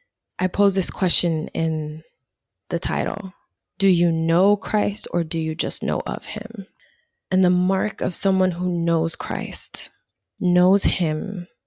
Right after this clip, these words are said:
not just of him, is a person who is in covenant relationship with him and has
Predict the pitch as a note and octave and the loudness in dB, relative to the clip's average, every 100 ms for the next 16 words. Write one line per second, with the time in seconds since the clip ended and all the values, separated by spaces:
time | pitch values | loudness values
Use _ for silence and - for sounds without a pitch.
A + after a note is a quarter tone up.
0 | _ _ _ F3+ E3 - F3+ - - E3+ | _ _ _ -2 -2 2 0 0 -2 -2
1 | E3 D#3+ - - F3 _ _ _ _ _ | 0 -2 -4 -6 -10 _ _ _ _ _
2 | _ - E3+ E3+ - A3 A3 - D#3+ D#3+ | _ -2 0 0 2 2 2 0 -2 -4
3 | D#3+ _ - - G3 F3 - F3 E3+ - | -10 _ -12 2 4 4 2 0 0 -4
4 | - G#3+ A3+ A3+ - F3+ D#3+ D#3+ - G3 | 0 4 6 4 4 0 0 0 0 0
5 | G3 G3 - G#3+ - A3+ A#3 - _ _ | -2 -4 -4 -6 -4 -4 -6 -10 _ _
6 | _ _ - F3 F3 E3 | _ _ -2 0 2 0